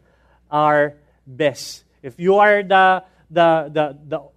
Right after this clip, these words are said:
boss of your company, be the best boss. If you are, uh, call, uh, here working in call center, uh, be the best call center agent. If you're here and, and you're mopping the floor, be the best person to mop the floor.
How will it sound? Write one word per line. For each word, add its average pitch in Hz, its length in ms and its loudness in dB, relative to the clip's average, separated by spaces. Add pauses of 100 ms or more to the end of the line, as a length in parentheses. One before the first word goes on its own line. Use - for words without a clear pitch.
boss 151 360 -2
of 185 120 -10
your 196 140 -4
company, 180 420 -6
be 151 260 -10
the 175 120 -2
best 156 400 -6
boss. 147 340 -4 (180)
If 143 180 -14
you 202 200 0
are, 185 260 4
uh, 170 480 -4
call, 190 380 -2
uh, 156 260 -4 (340)
here 202 280 0
working 202 380 -2
in 196 140 -10
call 190 200 -2
center, 185 420 -6 (340)
uh, 165 300 2 (400)
be 220 140 -2
the 190 100 0
best 196 420 -2
call 196 180 0
center 175 360 -6
agent. 156 440 -8
If 160 160 -18
you're 220 220 0
here 196 340 -4
and, 180 220 -6
and 175 300 -10
you're 160 260 -2
mopping 175 420 -2
the 175 100 -4
floor, 180 400 -4
be 156 220 -10
the 190 120 -6
best 196 360 -4
person 208 380 -6
to 180 80 -14
mop 175 260 -2
the 160 80 -4
floor. 170 380 -4